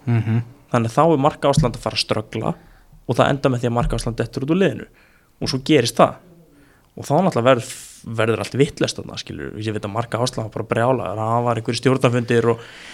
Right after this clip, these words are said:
Speaker 1: Risa karakter í klúbbnum.
Speaker 2: algjör, skilur, búin að taka þátt í þessari uppbyggingu þarna núna.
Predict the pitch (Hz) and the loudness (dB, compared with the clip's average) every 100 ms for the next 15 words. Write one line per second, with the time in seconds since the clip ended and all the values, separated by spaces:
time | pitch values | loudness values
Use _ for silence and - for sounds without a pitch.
0 | - 131 147 156 139 151 170 165 139 170 | -2 4 6 6 8 8 8 8 8 8
1 | 165 131 165 226 131 143 196 - 123 107 | 10 8 6 8 10 12 10 8 6 6
2 | 117 113 110 107 127 127 151 170 135 160 | 6 2 0 2 0 6 4 4 4 2
3 | 202 - 156 117 117 156 - 143 117 117 | 2 2 2 4 4 2 4 0 2 2
4 | 131 131 143 180 110 | 2 2 2 2 0